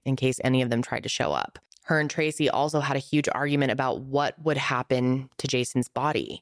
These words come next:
Molly wanted him cremated as quickly as possible, and Tracy wanted to bring his body back to Ireland. Molly ended up agreeing to this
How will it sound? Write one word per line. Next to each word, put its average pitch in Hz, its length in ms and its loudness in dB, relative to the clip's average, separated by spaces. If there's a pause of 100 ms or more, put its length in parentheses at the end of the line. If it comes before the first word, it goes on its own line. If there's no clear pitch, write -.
Molly 156 640 2
wanted 135 300 0
him 131 160 2
cremated 139 580 2
as 135 220 -4
quickly - 480 -2
as 120 100 -2
possible, - 680 -2 (340)
and 139 200 2
Tracy 151 440 0
wanted 135 400 2
to 139 80 0
bring 131 240 0
his 131 160 -2
body 120 260 -2
back 131 400 -8 (120)
to - 120 -8
Ireland. 160 640 -2 (220)
Molly 175 260 2
ended 190 200 2
up 170 100 2
agreeing 139 400 0
to 147 100 -4
this 151 400 0